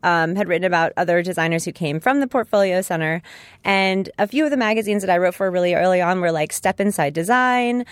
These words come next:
um, places where I had very personal contacts with people, and they just, they needed someone to cover something that was happening,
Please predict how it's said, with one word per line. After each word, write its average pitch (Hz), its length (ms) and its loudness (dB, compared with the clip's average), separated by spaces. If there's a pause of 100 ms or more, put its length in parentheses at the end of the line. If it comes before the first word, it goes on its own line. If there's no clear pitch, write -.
(200)
um, 185 160 0
places 240 280 -2
where 190 120 2
I 170 40 0
had 175 260 -4 (100)
very 208 240 0
personal 190 480 -2
contacts 180 500 -4
with 165 160 -6
people, 156 580 0
and 180 180 0
they 175 140 2
just, 170 220 -6 (140)
they 180 120 0
needed 170 400 0
someone 170 380 -2
to 151 300 -2
cover 170 360 0 (120)
something 160 340 -4
that 147 100 -6
was - 120 -4
happening, 143 600 -4